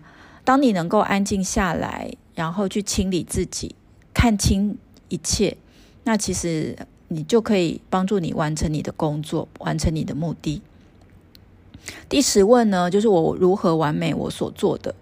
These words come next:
完美我所做的是蓝风暴。呃，这两个句子好像没有办法放在一起，其实它的意思就是说，如果我们要让我们现在做的事情完美，那么我们就要升级。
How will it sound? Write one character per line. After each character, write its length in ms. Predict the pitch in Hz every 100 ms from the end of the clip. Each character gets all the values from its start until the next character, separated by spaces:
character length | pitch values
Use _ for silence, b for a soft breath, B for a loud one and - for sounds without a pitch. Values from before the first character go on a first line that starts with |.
| B B B B
完 120 | 220
美 140 | 269 254
我 180 | 226 233
所 180 | 208
做 160 | 160 214
的 120 | 175
是 120 | 175
蓝 220 | 185 156 156
风 300 | 170 156 147
暴。 300 | 165 120 - B B B B B B
呃， 260 | - 233 233
这 120 | 233
两 160 | 370 247
个 100 | 185
句 160 | 240 247
子 120 | 202
好 100 | 165
像 340 | 190 214 175 - -
没 100 | 196
有 60 |
办 180 | 202 214
法 220 | 180 - - _ -
放 160 | 196
在 160 | 190 175
一 60 |
起， 200 | 180 -
其 160 | - 202
实 180 | 214 196
它 180 | 220 220
的 80 |
意 140 | 175 208
思 160 | 185
就 160 | 160 180
是 140 | 185
说， 380 | 160 175 160 156 B B B -
如 100 | 226
果 160 | 277
我 220 | 240 190
们 140 | 160 160
要 320 | 196 185 - - _ - -
让 280 | 220 226 185
我 180 | 160 143
们 220 | 151 135
现 200 | - 202
在 180 | 202 180
做 240 | - 185
的 60 | 151
事 140 | 196
情 220 | 170 139
完 160 | 143 143
美， 280 | 151 139 - -
那 160 | 208
么 180 | 190 165 -
我 120 | 151
们 180 | 147 147
就 120 | 180
要 160 | 180 175
升 360 | - 165 160
级。 380 | - - - -